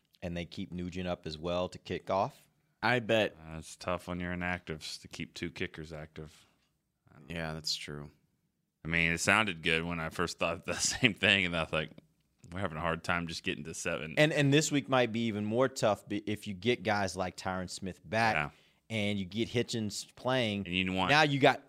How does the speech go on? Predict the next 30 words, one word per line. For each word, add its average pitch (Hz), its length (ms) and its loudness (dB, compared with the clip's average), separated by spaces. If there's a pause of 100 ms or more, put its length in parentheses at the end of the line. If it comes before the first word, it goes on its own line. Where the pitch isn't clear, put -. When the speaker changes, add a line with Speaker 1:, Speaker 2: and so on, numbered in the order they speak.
Speaker 1:
now 156 280 4
you're, 135 280 4
the 120 180 0
number 127 280 6
of 101 100 2
guys 117 300 4
that 107 100 -2
have 143 300 4
to 117 60 -10
be 117 120 0
inactive 107 380 0
for 95 100 -6
injuries 110 460 0
decreases. 104 680 -4 (300)
So - 80 -16
you - 40 -10
got 107 100 2
some 92 140 -10
tough - 240 2
decisions 151 400 2
to 120 80 -2
make. 117 240 2
Plus, 170 340 8 (280)
you 120 120 0
wanna 123 160 4
protect 160 400 4
yourself 123 320 4
if - 180 -6
those 110 200 -2
guys 107 540 2